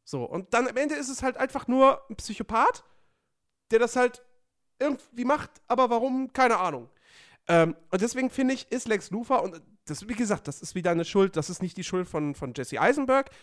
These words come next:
der einen guten Job abliefert, die, die Schuld liegt bei den Drehbuchautoren. Ähm, so, und, und ja, das ist, wie gesagt, der ganz, ganz große Kritikpunkt. Zack Snyder kann ich nicht viel ankreiden.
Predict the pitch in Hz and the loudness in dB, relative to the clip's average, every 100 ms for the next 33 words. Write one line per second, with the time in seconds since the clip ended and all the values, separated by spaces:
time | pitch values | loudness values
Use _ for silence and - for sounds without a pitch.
0 | _ - 151 151 - - 156 247 - 214 | _ 0 4 4 2 -4 -6 -6 -6 -2
1 | 226 196 202 202 208 - - _ _ _ | -2 -4 -10 -6 -6 -8 -20 _ _ _
2 | - 190 165 165 185 - 208 - 175 180 | -8 -6 -6 -8 -4 2 2 2 -6 -2
3 | 170 160 151 151 143 131 127 123 - 113 | -2 -2 -2 -2 -2 -4 -6 -8 -8 -12
4 | 107 _ _ _ - - 147 139 139 147 | -14 _ _ _ -14 2 4 4 2 -2
5 | _ _ _ _ _ _ _ _ _ _ | _ _ _ _ _ _ _ _ _ _
6 | _ - _ 135 143 107 - 156 175 - | _ -20 _ 0 0 0 -2 -2 -2 2
7 | 156 123 - 202 233 226 196 190 202 196 | 4 4 2 -2 -2 -4 -2 -2 -2 -2
8 | 175 202 - 175 - 170 185 - 156 226 | 0 0 0 -2 -4 -8 -8 -8 -8 -8
9 | - 139 - - - 175 165 - 220 381 | -6 -8 -8 -18 0 2 2 4 6 6
10 | 262 151 170 208 208 233 - 269 285 302 | 6 0 0 0 0 -2 -4 0 2 0
11 | - 120 | -2 -8